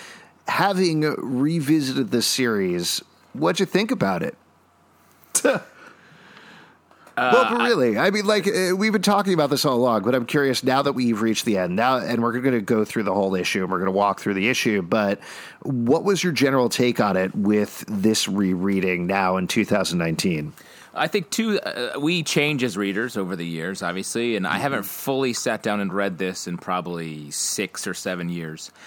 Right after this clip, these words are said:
Speaker 2: And I do think, um, just as a, a fan of comics, uh, the m-, the longer, the older you get, and the more time passes, the time that y-,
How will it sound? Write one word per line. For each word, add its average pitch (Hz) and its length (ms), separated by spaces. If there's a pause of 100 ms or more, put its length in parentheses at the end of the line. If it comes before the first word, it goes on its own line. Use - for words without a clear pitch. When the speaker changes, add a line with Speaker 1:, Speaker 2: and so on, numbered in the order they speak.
(260)
Speaker 2:
And 139 120
I 143 60
do 208 180
think, 151 440
um, 104 380
just 175 280
as 110 300
a, 90 200 (280)
a 90 120
fan 131 280
of 98 100
comics, 123 600 (100)
uh, 95 120
the 113 120
m-, 117 260 (140)
the 107 140
longer, 156 560
the 123 160
older 185 240
you 156 140
get, 120 420
and 101 180
the 98 40
more 104 200
time 101 380
passes, 104 640
the - 100
time 95 280
that 90 120
y-, - 60